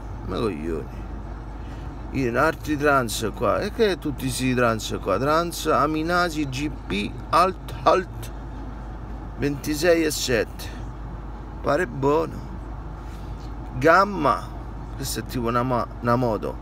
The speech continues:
Gamma G T, trentasei punto uno.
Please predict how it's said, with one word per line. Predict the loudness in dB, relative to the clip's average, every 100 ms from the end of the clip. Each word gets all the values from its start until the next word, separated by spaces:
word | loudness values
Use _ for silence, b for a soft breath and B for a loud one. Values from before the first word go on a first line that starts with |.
| -8
Gamma | 4 4 4 0
G | 0 -4 -4
T, | -4 -4 -4 -10 B B 0
trentasei | 0 0 2 2 4 2 2 -4 -8 -10 -10 -10 -10 -6
punto | -4 -4 2 2
uno. | 2 -4 -8 -10